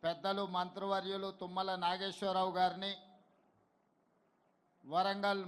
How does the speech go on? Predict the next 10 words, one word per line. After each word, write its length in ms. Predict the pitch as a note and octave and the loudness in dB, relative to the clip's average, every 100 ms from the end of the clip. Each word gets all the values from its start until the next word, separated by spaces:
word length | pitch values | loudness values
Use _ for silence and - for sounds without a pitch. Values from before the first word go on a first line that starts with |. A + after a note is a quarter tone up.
| F3 | -6
మున్సిపల్ 420 | F#3 - G3+ F#3+ F#3 | -8 -6 -4 -4 0
కార్పొరేషన్ 800 | F#3 F#3+ - G3 G3 - G3+ E3+ - - _ _ _ _ _ _ _ C3+ | 2 2 -2 -6 -4 -4 -6 -6 -14 -20 _ _ _ _ _ _ _ -14
మేయర్ 560 | D3 E3+ G3 G#3 G3 F3 | -6 0 2 2 0 -2
గుండు 220 | E3 F#3 F#3+ | -6 -4 -6
సుధారాణి 540 | F#3 F3+ G3 F#3+ F#3 F#3 | -2 0 2 2 -2 0
గారిని, 360 | F#3 F3+ G3 G3+ - - _ _ _ _ _ _ _ _ _ _ _ _ _ _ _ _ _ _ _ _ _ _ - | 0 0 -4 -6 -10 -20 _ _ _ _ _ _ _ _ _ _ _ _ _ _ _ _ _ _ _ _ _ _ -16
మిత్రుడు 580 | C3+ E3 F#3+ G#3 G3+ G#3 G#3 - - - _ _ _ _ _ _ _ _ _ _ _ _ _ _ _ | -10 -6 -6 -2 0 2 0 -2 -18 -20 _ _ _ _ _ _ _ _ _ _ _ _ _ _ _
మాజీ 520 | C3 C#3+ F3+ G3+ G3 G3+ F3+ | -10 0 2 2 0 -4 -2
విప్ 240 | G3+ - - - _ _ _ _ _ _ _ _ _ _ _ _ _ _ - | -6 -6 -18 -20 _ _ _ _ _ _ _ _ _ _ _ _ _ _ -10
మినరల్ 440 | D#3+ F#3+ G3 G3 | -8 -4 0 0